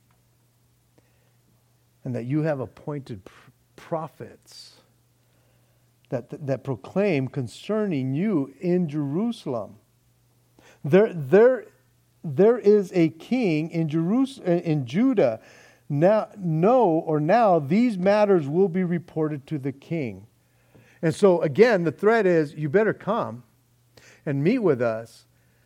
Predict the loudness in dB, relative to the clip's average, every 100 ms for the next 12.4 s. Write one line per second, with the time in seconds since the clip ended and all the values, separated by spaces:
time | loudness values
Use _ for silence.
0 | _ _ _ -8 0 0 4 2 2 2
1 | 4 4 0 -2 -6 -4 -4 -4 -6 -6
2 | -4 -4 -6 -8 -6 -6 -6 -8 -8 -10
3 | -12 -12 -14 -16 -20 _ _ _ _ _
4 | _ _ _ _ _ _ _ _ _ _
5 | _ _ _ _ _ _ _ _ _ _
6 | _ _ _ _ _ _ _ _ _ _
7 | _ _ -18 -14 -10 -10 -12 -18 _ _
8 | _ _ -10 -8 -6 -10 -12 -16 -12 -12
9 | -6 -4 -4 -4 -10 -10 -16 _ _ _
10 | -20 -10 2 4 4 2 2 2 2 0
11 | -2 -4 2 2 4 -2 -2 -6 -6 -8
12 | -6 -6 -8